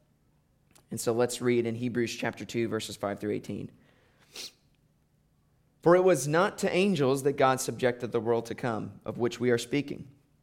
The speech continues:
It has been testified somewhere, 'What is man that you are mindful of him, or the son of man that you care for him? You made him for a while, little while lower than angels.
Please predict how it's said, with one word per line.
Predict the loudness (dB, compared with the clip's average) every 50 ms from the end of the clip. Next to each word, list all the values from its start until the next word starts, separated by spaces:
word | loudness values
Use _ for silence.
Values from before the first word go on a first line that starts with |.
| _ _ _ _ _ _ -20 -20 -20 -6 0
It | 4 4 4
has | 4 4
been | 2 2
testified | 4 4 4 4 2 2 4 6 6 6
somewhere, | 4 2 2 2 4 2 2 2 2 2 2 -2 -4 -8 -16 _ _ _ _ _ _ _ _ 4
'What | 10 10 12 12
is | 12 10 8
man | 4 0 2 2 2 2 2
that | 2 2 2
you | 2 2 2
are | 2
mindful | 4 2 2 0 -2 -4 -4 -4 -4
of | -4 -6
him, | -6 -8 -8 -10 -12 -16 -20 _ _ _ _ _ _ _ _ _ _
or | 0 2 2
the | 2
son | 0 0 0 2 2
of | 0 0 0
man | 0 0 0 0 -2
that | -2 -4
you | -4 -4
care | 0 2 2 2
for | 2 -2 -6
him? | -8 -6 -8 -10 -10 -14 -16 _ _ _ _ _ _ _ _ _ _ _ _ _ _ _ _ _ -4
You | -2 0
made | 2 2 2 2 0 0
him | -2 -2 -2 -2 -4 -8 -6
for | 0 2 2
a | 2 4
while, | 4 4 4 4 4 4 4 2 0 0
little | 2 4 4 4 4
while | 4 4 4 4 4 4 4
lower | 4 4 4 4 2
than | 2 0 -2
angels. | -2 -2 -2 -2 -4 -4 -4 -6 -8